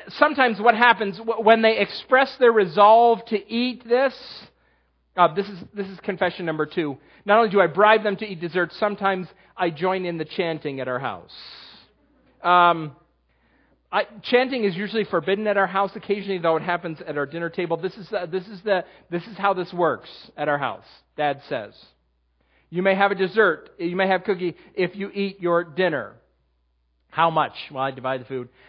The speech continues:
And, and the, the resolution will come. "I am going to eat this half, so I might have dessert." And somebody starts it around the table. "Do it,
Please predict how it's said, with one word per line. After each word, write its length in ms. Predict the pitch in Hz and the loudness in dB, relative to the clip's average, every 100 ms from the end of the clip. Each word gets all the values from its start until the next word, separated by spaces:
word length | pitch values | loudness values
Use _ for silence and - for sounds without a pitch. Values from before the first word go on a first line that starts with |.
| - | -6
And, 200 | 165 160 160 | -4 -4 -6
and 200 | 151 139 | -8 -8
the, 60 | |
the 200 | 143 156 | -8 -4
resolution 600 | 156 180 180 185 196 190 | 0 0 0 -4 -4 -6
will 100 | 165 | -6
come. 340 | 160 180 143 120 | -4 -2 -2 -4
"I 560 | - 202 220 175 135 131 | 2 6 8 6 4 -2
am 120 | 156 160 | -8 -4
going 260 | 185 190 | -2 -2
to 140 | 196 185 | -6 -8
eat 380 | 214 151 - | -6 -6 -8
this 160 | 185 185 - | -4 -4 -4
half, 460 | 196 165 127 95 - _ _ - _ | 0 2 0 -2 -14 _ _ -20 _
so 60 | 190 | -2
I 120 | 160 | 0
might 180 | 180 170 | 0 -2
have 360 | 165 160 156 139 _ _ - | 0 2 2 -2 _ _ -12
dessert." 500 | 156 147 139 - - - _ _ _ _ _ - | -6 -2 -2 -4 -14 -20 _ _ _ _ _ -6
And 180 | 170 156 - | -4 -4 -4
somebody 360 | - 247 254 202 | 0 0 0 -4
starts 400 | - 220 190 180 | -2 2 2 2
it 100 | 165 | -2
around 300 | 147 151 151 | -2 -2 -2
the 80 | 151 | -6
table. 560 | - 170 139 113 107 _ _ _ _ _ _ _ _ _ _ 117 | -6 -4 -4 -10 -16 _ _ _ _ _ _ _ _ _ _ -8
"Do 520 | 180 185 175 160 160 | 2 4 4 2 4
it, 200 | 190 - | 4 2